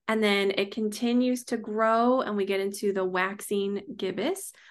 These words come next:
where it's, like, almost full, but not quite yet. And we're, like, at that peak time for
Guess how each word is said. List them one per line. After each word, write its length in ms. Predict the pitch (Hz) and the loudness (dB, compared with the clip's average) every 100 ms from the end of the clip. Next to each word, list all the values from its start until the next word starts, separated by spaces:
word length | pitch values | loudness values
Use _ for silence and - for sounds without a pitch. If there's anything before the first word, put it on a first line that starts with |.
| - | 0
where 140 | 214 | 2
it's, 160 | 208 208 | 2 0
like, 260 | 180 180 _ - | -2 -2 _ 0
almost 640 | 214 240 254 262 269 269 | 2 2 2 0 -2 -2
full, 300 | 262 285 349 | -2 2 0
but 160 | 349 - | 0 0
not 240 | 214 208 | 2 0
quite 280 | 208 202 208 | -2 -2 -2
yet. 280 | - 311 330 - _ - - | 0 0 -2 -6 _ -8 -2
And 120 | 208 | 2
we're, 140 | 214 | 4
like, 340 | 220 202 196 196 | 4 2 2 -2
at 200 | 208 208 | -4 0
that 240 | 196 - - | -2 -2 -8
peak 420 | - - 294 294 - | -8 0 0 -2 -14
time 640 | - 240 233 233 233 233 - | -6 0 0 0 -2 -6 -4
for 600 | 202 196 190 190 190 | -2 0 0 0 -2